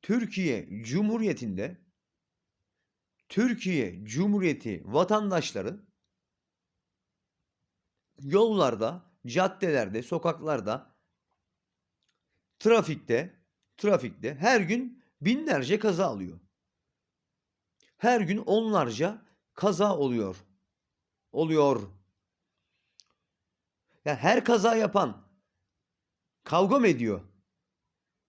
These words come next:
He? Her trafik kazası yapan Türkiye Cumhuriyeti'nde, Türkiye Cumhuriyeti vatandaşı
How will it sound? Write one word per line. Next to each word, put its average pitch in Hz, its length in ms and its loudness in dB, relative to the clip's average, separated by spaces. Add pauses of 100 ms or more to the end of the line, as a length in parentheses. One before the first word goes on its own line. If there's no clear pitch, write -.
(760)
He? 220 340 2 (1500)
Her 247 420 2 (400)
trafik 220 400 4
kazası 208 460 2
yapan 147 400 0
Türkiye 214 520 0
Cumhuriyeti'nde, 165 920 0 (760)
Türkiye 175 600 2
Cumhuriyeti 190 600 0
vatandaşı 170 800 0